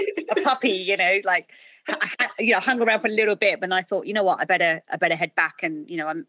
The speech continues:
went back, met my friend, and, um, and we, uh, you know, went back to university, immediately got in touch with them.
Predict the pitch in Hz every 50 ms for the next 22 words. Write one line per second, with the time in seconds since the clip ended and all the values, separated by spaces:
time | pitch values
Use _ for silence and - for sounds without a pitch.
0 | _ _ _ _ _ _ _ _ _ _ _ _ 208 185 170 156 - 123 123 123
1 | - - - 113 127 151 156 - - 156 147 147 151 151 151 156 147 151 143 -
2 | 156 143 135 135 143 143 139 - _ _ _ _ _ _ _ _ _ _ - -
3 | - 180 175 165 165 160 185 180 170 165 170 165 160 160 160 156 151 151 - _
4 | _ - 175 170 151 165 170 143 156 - - - 175 160 147 170 175 170 - -
5 | - 170 165 160 - - - - - - 214 208 214 226 240 240 233 208 196 170
6 | - 180 175 - 185 170 165 - - - - - - 175 151 - 139 143 151